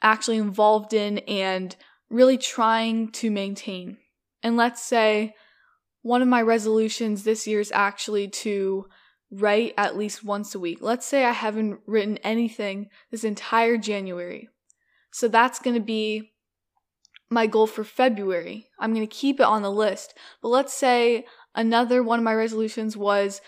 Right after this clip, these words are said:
to go on TikTok, um, no more than twenty minutes a day. Let's say I'm doing really good at that. I'm only going on TikTok five to ten minutes a day. So I don't really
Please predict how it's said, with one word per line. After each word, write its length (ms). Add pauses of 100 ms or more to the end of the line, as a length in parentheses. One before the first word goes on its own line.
(240)
to 160
go 240
on 200
TikTok, 640 (760)
um, 560
no 160
more 160
than 140
twenty 300
minutes 320
a 40
day. 340 (280)
Let's 160
say 100
I'm 80
doing 220
really 300
good 180
at 120
that. 120
I'm 80
only 220
going 300
on 120
TikTok 580 (260)
five 400
to 100
ten 340
minutes 300
a 60
day. 340 (580)
So 560
I 140
don't 160
really 540